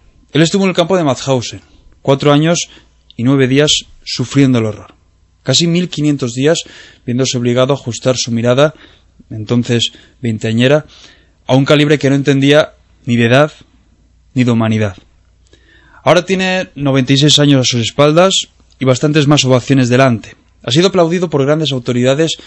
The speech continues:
y escuchado por los más jóvenes. Su deseo siempre ha sido, lo ha reconocido esta misma semana en estos micrófonos, dejar claro que no se debe repetir la barbarie.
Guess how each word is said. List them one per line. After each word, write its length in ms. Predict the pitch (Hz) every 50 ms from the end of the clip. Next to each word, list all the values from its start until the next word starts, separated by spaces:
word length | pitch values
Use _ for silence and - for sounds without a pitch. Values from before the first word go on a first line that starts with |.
| - - - - _ _ -
y 40 | 127
escuchado 580 | 117 - 139 120 - 151 151 170 175 170 - _ _ _ _ _
por 140 | - 139 135
los 160 | 139 127 120
más 180 | 147 160 98 -
jóvenes. 500 | - 113 107 101 92 95 - - - - _ - - - - _ _ _ _
Su 160 | - - 120
deseo 540 | 117 123 120 - 139 143 143 143 143 143 135
siempre 280 | - - 135 127 123
ha 40 | 117
sido, 420 | 113 - 139 139 165 180 180 180 - - - _ _ _ -
lo 140 | - 113 113
ha 20 |
reconocido 400 | 117 117 - 113 113 110 127 120
esta 160 | 117 - -
misma 240 | 117 120 117 117 120
semana 460 | 110 - 113 117 117 117 117 110 - - - - _ _ -
en 120 | 107 123
estos 260 | 135 123 - 120 107
micrófonos, 580 | 110 110 - 120 123 117 - 143 170 175 - - _ _ _ _ _ _ _ _ _ _
dejar 360 | - - 127 117 151 156 147
claro 260 | - 156 156 160 147
que 160 | - - 135
no 320 | 131 143 160 170 170 - _ _
se 180 | - - - 123
debe 220 | 123 131 135 139
repetir 460 | 135 127 120 110 117 113 - 131 123 123
la 100 | 120 113
barbarie. 480 | 110 107 104 101 98 95 95 95 -